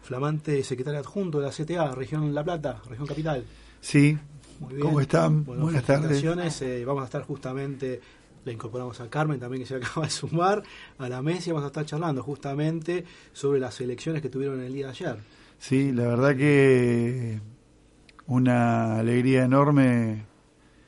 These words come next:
Speaker 2: poder ser el secretario general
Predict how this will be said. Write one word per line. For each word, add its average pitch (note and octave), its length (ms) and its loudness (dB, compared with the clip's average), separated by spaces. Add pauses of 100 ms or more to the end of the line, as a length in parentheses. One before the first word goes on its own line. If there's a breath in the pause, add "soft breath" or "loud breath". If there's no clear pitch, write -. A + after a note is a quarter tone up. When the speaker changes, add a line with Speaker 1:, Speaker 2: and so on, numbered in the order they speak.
(600 soft breath)
Speaker 2:
poder C3 360 6
ser C#3 320 4
el A#2 480 4
secretario A#2 1160 0 (280)
general A#2+ 360 0